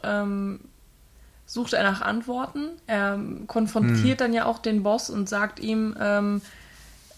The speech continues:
Speaker 1: so, „Warum bestrafst du mich so hart? Äh, ist es“, nee, weiß ich nicht. Ich weiß nicht, ob er Möglichkeiten gibt. Auf jeden Fall, er kriegt eigentlich keine Antwort. Ähm,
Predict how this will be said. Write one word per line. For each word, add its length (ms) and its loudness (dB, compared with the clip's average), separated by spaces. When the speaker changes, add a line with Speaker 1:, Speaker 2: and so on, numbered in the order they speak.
Speaker 1:
so, 340 -4
„Warum 440 8
bestrafst 520 2
du 40 2
mich 120 2
so 160 -2
hart? 400 -2
Äh, 280 0
ist 240 -4
es“, 400 -8
nee, 220 -4
weiß 100 -4
ich 60 -4
nicht. 180 -6
Ich 120 -6
weiß 120 8
nicht, 100 4
ob 60 0
er 80 2
Möglichkeiten 480 0
gibt. 120 -2
Auf 120 -2
jeden 140 4
Fall, 360 4
er 100 0
kriegt 400 -4
eigentlich 460 4
keine 380 2
Antwort. 600 0
Ähm, 680 -2